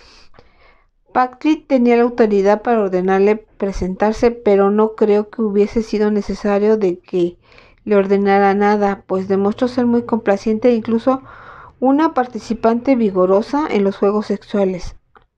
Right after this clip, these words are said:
Ah, ya, supongo que la pobre perra tenía razón. Era desaliñada, regordeta, sus muslos eran un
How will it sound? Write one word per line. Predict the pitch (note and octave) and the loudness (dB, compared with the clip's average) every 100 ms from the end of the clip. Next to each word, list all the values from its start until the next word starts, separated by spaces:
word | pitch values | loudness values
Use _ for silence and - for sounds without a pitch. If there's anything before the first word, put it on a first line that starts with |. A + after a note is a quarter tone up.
| _ _ _ | _ _ _
Ah, | - G#3 A3+ | -4 -2 -2
ya, | G3+ G#3 G3+ F3+ | -2 -2 -2 -2
supongo | - G3+ A3 A3 A#3 | -6 -2 0 2 0
que | A#3+ G3+ | 2 2
la | G3 | 2
pobre | G3 G3 G3+ | -2 -2 -2
perra | G3+ G#3 G#3 G3+ | -2 -4 0 -2
tenía | G#3 F#3 F#3 | -2 -2 -2
razón. | F3 F3 - G3 F#3+ _ _ _ _ _ _ | -4 -6 -4 -4 -6 _ _ _ _ _ _
Era | A#3 A#3+ B3+ | 2 4 4
desaliñada, | A#3 A#3 G3+ F#3+ G3 G3+ G#3+ G#3+ A3 A3 | 2 2 2 2 2 2 2 2 2 2
regordeta, | G#3+ F#3+ F3+ F#3 F#3 G3+ G3+ - G#3+ G#3+ A3 - | 0 0 0 0 0 0 0 -2 0 0 -2 -4
sus | - A3 | -6 -2
muslos | A3+ A#3 A#3+ B3 B3 | 0 0 0 0 2
eran | A3+ A#3 A3 | 2 2 0
un | - G#3 A3 A#3 | -2 0 0 -2